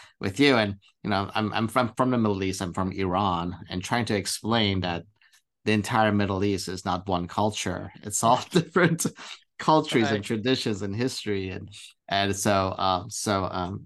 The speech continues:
Speaker 1: I'm, so I can, I can relate to some of the things that you're, that you're
Speaker 2: And
Speaker 1: mentioning.
Speaker 2: I could tell you a little story about the two, because I worked a lot in Indian Health and in various V As, uh,
Speaker 1: Right.
Speaker 2: Portland, Albuquerque, and did some research at Houston during my doctorate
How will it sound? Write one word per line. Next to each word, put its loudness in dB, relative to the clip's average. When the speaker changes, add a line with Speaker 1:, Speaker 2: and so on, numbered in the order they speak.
Speaker 1:
I'm, -8
so -4
I -4
can, -4
I -4
can -2
relate -4
to -6
some -4
of -8
the -20
things -4
that -8
you're, -10
that -10
you're -6
Speaker 2:
And -6
Speaker 1:
mentioning. -8
Speaker 2:
I -4
could -12
tell -2
you 0
a -2
little -2
story -4
about -2
the -18
two, -10
because 0
I 6
worked 2
a 0
lot 2
in -12
Indian -6
Health -2
and -2
in -2
various 2
V 0
As, -2
uh, -2
Speaker 1:
Right. 2
Speaker 2:
Portland, 0
Albuquerque, -2
and 0
did 0
some -4
research -2
at -12
Houston -6
during -4
my -2
doctorate -6